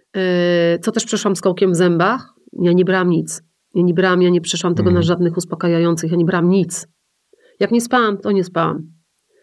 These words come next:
Speaker 1: Jak spałam po dwie godziny, to spałam po dwie godziny. Jak się budziłam po tym, jak się położyłam o trzeciej w nocy, o czwartej nad ranem,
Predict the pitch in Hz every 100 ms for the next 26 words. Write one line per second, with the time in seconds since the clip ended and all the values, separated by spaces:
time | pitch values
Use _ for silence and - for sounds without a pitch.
0 | _ _ 208 202 233 220 214 190 202 196
1 | 196 185 185 - 180 165 170 160 156 160
2 | 156 165 185 185 202 214 196 208 196 190
3 | 196 196 196 190 180 185 196 185 185 185
4 | 175 170 190 180 180 175 170 170 - 190
5 | 185 185 180 180 175 175